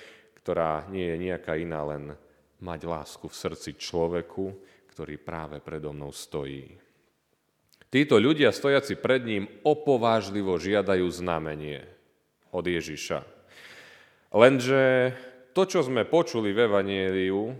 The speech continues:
sa nachádza v jedenástej kapitole Lukášovho evanjelia. Lenže predtým je ďalších desať. A v tých desiatich kapitolách sa môžeme dozvedieť o tom, ako Ježiš obdivuhodne na púšti odolal všetkým diablovým pokúšeniam. To sme počúvali v nedeľu.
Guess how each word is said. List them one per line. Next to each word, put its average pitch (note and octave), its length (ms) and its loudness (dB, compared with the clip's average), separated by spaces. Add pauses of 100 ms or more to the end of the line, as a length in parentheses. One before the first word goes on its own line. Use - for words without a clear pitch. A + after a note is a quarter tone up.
(120)
sa - 160 -8
nachádza A2 560 -2
v C3+ 160 0
jedenástej G#2 560 -4
kapitole D2 640 -6 (800)
Lukášovho D#2+ 800 -8
evanjelia. D2 720 -8 (720)
Lenže G2+ 160 -6
predtým A2+ 400 -4
je F#2 80 -6
ďalších F#2+ 320 -6
desať. E2 480 -10 (480)
A G2 80 -8
v - 80 -8
tých A#2 160 2
desiatich C3 560 0
kapitolách G#2 560 2
sa G2 160 0
môžeme F#2 640 -2 (320)
dozvedieť F#2 960 0
o A#2 80 4
tom, D#2+ 480 -6 (400)
ako E3 240 0
Ježiš D#3+ 320 2
obdivuhodne C3+ 720 2
na B2+ 160 2
púšti A2+ 560 -2
odolal A#2+ 560 4
všetkým B2 480 -2
diablovým G2+ 480 2
pokúšeniam. D#2+ 880 -4
To F2 160 -8
sme F2+ 80 -6
počúvali F2 480 -2
v E2+ 160 -6
nedeľu. D#2 400 -4